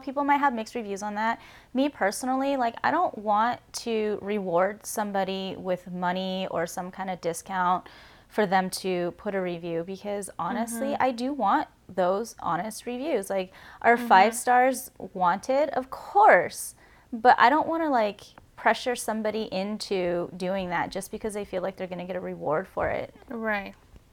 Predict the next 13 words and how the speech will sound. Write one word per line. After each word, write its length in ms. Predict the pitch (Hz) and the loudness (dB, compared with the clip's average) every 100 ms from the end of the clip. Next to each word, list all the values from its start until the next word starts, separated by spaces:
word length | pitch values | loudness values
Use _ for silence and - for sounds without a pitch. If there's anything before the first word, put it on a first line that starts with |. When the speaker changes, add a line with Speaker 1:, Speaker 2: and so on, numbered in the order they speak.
| - | -10
Speaker 2:
right, 380 | 220 202 185 - _ _ _ _ _ _ _ - | -4 -4 -6 -16 _ _ _ _ _ _ _ -6
right. 280 | 220 190 - | -2 0 0
And 160 | 226 | 0
then 180 | 233 233 | 0 0
real 200 | 240 277 | 4 4
quick, 420 | 277 254 214 196 - - - _ - | 4 4 4 2 -8 -20 -20 _ -2
if 200 | 277 285 | -2 0
you 140 | 311 | -2
get 260 | 247 226 220 | 2 2 2
a 100 | 208 | 0
really 280 | 196 202 196 | 0 -2 -2
bad 260 | 190 170 | -2 -2
review 460 | - 175 160 - 175 | -4 -12 -12 -14 -16